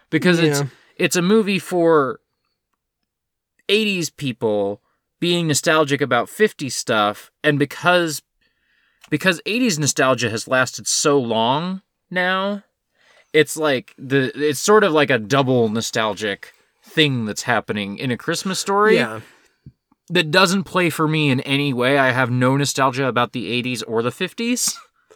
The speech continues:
Speaker 2: Yeah. Um,
Speaker 1: And there, there are lots of, I have nostalgia about the seventies. I didn't live through the seventies,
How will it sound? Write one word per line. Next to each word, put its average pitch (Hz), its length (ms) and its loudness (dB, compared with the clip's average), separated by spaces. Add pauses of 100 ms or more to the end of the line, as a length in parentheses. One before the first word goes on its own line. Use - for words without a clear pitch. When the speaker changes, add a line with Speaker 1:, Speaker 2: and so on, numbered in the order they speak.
(220)
Speaker 2:
Yeah. 127 320 0 (1400)
Um, 127 800 0 (460)
Speaker 1:
And 196 120 2
there, 262 200 6
there 233 220 6
are 165 120 4
lots 226 260 4
of, 156 180 -12 (460)
I 277 140 4
have 208 200 4
nostalgia 147 420 2
about 120 180 2
the 110 80 -4
seventies. 110 540 -2
I 107 80 0
didn't 113 220 0
live 110 160 0
through 104 140 -10
the 95 80 -12
seventies, 90 720 -8